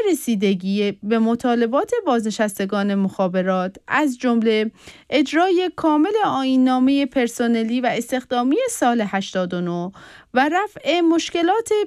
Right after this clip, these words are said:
بیمهٔ درمانی، صورت می‌گیرد. بازنشستگان مخابرات در هوای سرد زمستانی شعار می‌دهند:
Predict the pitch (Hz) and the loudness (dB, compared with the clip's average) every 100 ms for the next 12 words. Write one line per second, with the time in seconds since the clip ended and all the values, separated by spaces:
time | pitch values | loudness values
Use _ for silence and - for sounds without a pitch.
0 | - 320 330 427 539 466 285 202 202 196 | 2 4 4 2 0 0 0 0 0 0
1 | 196 196 202 208 _ - - 247 220 196 | 0 -2 -4 -8 _ -10 -2 2 2 0
2 | 170 151 - 143 - - _ - _ _ | -4 -6 -8 -14 -14 -20 _ -20 _ _
3 | _ _ - - - 247 240 247 247 233 | _ _ -20 -4 2 4 4 2 0 0
4 | 226 240 254 240 220 190 208 190 185 185 | 0 2 2 2 0 0 -2 0 0 0
5 | 196 - 220 233 208 247 233 381 370 - | -2 -2 0 0 0 -2 0 0 0 0
6 | 233 226 214 196 185 185 - 185 190 196 | 0 0 -2 -2 -2 -4 -4 -2 0 -2
7 | - 170 208 214 202 190 190 190 180 180 | -2 0 0 2 0 0 0 0 -2 -4
8 | 180 | -8